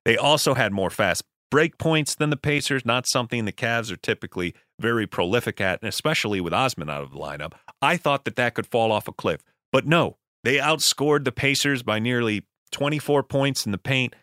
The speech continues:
They had more fast break points. They had roughly the same amount of turnovers, minimal for both teams. But the fast break specifically, they were going up against a team that has the best fast break offense in the N B A. And the Cavs, they are not high on that list. They're twenty-third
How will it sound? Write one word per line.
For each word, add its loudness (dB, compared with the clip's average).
They 2
had 2
more 0
fast -2
break 0
points. -2
They 2
had 0
roughly 0
the -2
same -2
amount -4
of -14
turnovers, -2
minimal 0
for 2
both 0
teams. -2
But 2
the 0
fast 2
break 4
specifically, -4
they 4
were 4
going 4
up 2
against 0
a 0
team -2
that 0
has 0
the -2
best 0
fast 0
break 0
offense 0
in 2
the 2
N 0
B 0
A. 0
And -2
the -4
Cavs, 0
they 0
are 2
not 0
high -2
on -8
that -8
list. -8
They're 0
twenty-third -2